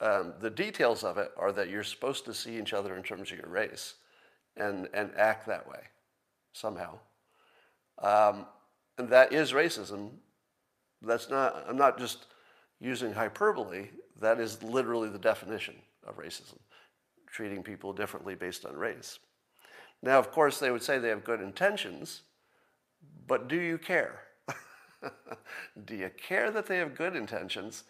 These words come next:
when it's still just racism? I think you shouldn't care about that, 'cause racism with good intentions is Nazi Germany. 'Cause the Nazis had good intentions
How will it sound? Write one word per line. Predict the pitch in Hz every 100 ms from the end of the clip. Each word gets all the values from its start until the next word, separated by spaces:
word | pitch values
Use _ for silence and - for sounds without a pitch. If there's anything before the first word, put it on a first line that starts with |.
| _ _ _
when | - - 120 127
it's | 117
still | - - -
just | 156 117
racism? | 117 120 - - _ _ _ _ _ _ _ _ - _ -
I | 123
think | 196 196
you | -
shouldn't | - 190 185
care | 214 -
about | 139 98 -
that, | 67 - _ _ _ _ _ _
'cause | 139 117
racism | 139 156 170 139 147 135 131 - _ -
with | 131 131 127
good | 147 139
intentions | 110 143 185 202 107 98 - - _ _ _ _ _ -
is | 117 120 110 -
Nazi | 131 131 123 131
Germany. | 123 185 156 - - _ _ _ _ _ _ _ _ _ _ _ _ _ _
'Cause | - 117
the | 117
Nazis | 104 101 156 113
had | - 117
good | 104 104
intentions | 98 90 107 90 87